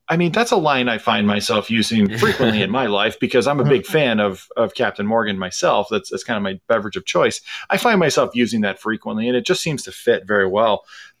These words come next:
Speaker 1: I, I'll tell you one of the things that I love about this so much, and I think that it is absolutely crucial for an adventure film to work,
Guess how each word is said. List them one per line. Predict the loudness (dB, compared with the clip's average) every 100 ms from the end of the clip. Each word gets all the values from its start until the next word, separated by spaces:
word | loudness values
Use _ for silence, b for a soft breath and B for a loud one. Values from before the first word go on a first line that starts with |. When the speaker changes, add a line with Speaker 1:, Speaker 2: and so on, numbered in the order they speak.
| _
Speaker 1:
I, | -2
I'll | 0 -2
tell | 0 0
you | 2
one | 2
of | 0
the | -2
things | -2 -2 0
that | 0
I |
love | 0 0 0 0
about | -2 0 -2 -2
this | -4
so | 0 0
much, | 0 -2 -2
and | -4
I | -4
think | -6 -8 -4
that | -2 -2 -4 _ _ B B B B 2
it | 4
is | 4 2 -4 -8 -4
absolutely | -2 -2 -2 -2 -2 -4
crucial | -6 -12 -2 2 2 2 0 0 0 -8
for | -18 -6 0 4 4 4 2
an | 0
adventure | -2 -2 -2 -2 -2 -4
film | -4 -2 0 -2
to | -6
work, | -4 0 0 -2